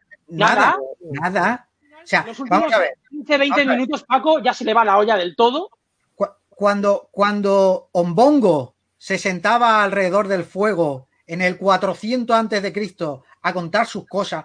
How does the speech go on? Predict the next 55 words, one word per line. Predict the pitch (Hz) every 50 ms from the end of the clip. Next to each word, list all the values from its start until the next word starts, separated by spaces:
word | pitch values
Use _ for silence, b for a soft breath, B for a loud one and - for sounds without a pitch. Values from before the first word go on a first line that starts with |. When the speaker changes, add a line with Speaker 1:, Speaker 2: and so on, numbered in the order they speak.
| b b
Speaker 2:
o, | b 170 180 202 -
o | 190 240
la | 269 226 190 -
tribu, | - 240 269 247 180 147 135 139
no | 147 196
hay | 254 262 226
tele, | - 254 240 226 175 143 127 123
no | 147 185
hay | 247 247
PlayStation, | 262 254 214 - - 247 247 226 - - 170 135 127 117 - _ _ _ _
os | - 165 165
voy | 180 233 285 277
a | 247
contar | 240 247 240 226 240 240 240
una | 233 226
historia, | 185 - - 240 240 226 196 175 185 - _ _ _ _ _ _ _ _ _ _ _ _ _ _
normalmente | - 170 185 202 202 202 214 226 226 254 247 262
decía, | 254 247 - 220 175 147 - _
no | - 180 190
voy | 208 254
a | 247 214
contar | 240 226 202 233 220 220
una | 226 220 208
mood | 196 185 190 202 226 220 - - _
piece, | - 208 240 214 - - - - - _ _ _ _ _ _ _ _
sino | _ - - 180 190 196
que | 196
decía, | 190 180 175 185 170
te | 180
voy | 160 170
a | 180
contar | 220 226 247 254
una | 226
historia, | 185 - 226 226 185 165
es | 175
Antonio | 175 165 165 226 240 247 233 240
que | 214 175
tiene | 165 165 170
este | 160 - 185
problema, | 196 202 185 196 226 240 233 220 220 240
que | 226 170
no | 151 147
hay | 147
que | 151 170
no | 175
hay | 185
cuánto, | - 220 233 226 220 233
y | 226
al | 190 -
final | - 156 160 165
llega | 175 170 175 175
un | 175
monstruo, | 190 220 240 233 - 220 226
un | 208
dragón, | 196 196 196 220 254 254 254